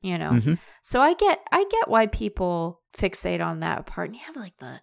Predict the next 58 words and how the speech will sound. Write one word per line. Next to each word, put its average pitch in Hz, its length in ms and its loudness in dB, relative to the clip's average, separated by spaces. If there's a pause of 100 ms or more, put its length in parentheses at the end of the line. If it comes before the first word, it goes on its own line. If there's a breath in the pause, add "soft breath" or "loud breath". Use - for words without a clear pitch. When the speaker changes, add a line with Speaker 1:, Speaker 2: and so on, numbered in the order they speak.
(240 soft breath)
Speaker 1:
it's - 140 -10
a 180 80 -4
long 254 640 0
season. 254 800 -2
That's 240 220 0
the 196 100 2
Speaker 2:
Right. 165 80 8
Speaker 1:
other 233 260 4
thing, 262 340 -4
Speaker 2:
Yeah. 143 120 8
Speaker 1:
you 135 60 4
know? 214 180 4
Speaker 2:
And 139 160 6
you're, 139 280 2
you're 139 140 2
singled 135 480 4
out, 110 500 6
right? 107 260 4
The 107 100 -2
spotlight 110 320 2
Speaker 1:
Right. 104 160 6
Speaker 2:
is 107 120 0
on 110 220 4
you. 101 400 4
It's - 100 -4
Speaker 1:
Yeah, 240 220 4
Speaker 2:
not, - 140 4
Speaker 1:
you're, 196 320 2
Speaker 2:
yeah, 92 200 2
Speaker 1:
y-, 98 100 -6 (140)
Speaker 2:
b-, - 160 -2
Speaker 1:
yeah. 190 220 4
Speaker 2:
because 117 240 6
of 90 100 0
the 113 120 0
lopsided, 110 720 2
uh, 127 240 6 (360 loud breath)
defense 113 380 4
versus 110 320 0
offense 113 400 4
thing 110 220 2
that 101 100 0
we 104 100 2
were 101 120 2
just 98 200 -2
talking 113 340 6
about. 90 340 4
You're 95 140 2
not 95 220 2
one 98 220 2
of 90 100 2
a 95 60 4
sea 98 260 0
of 98 160 2
players. 92 600 2
It's, - 380 -4
it's - 280 -4
you, 98 320 6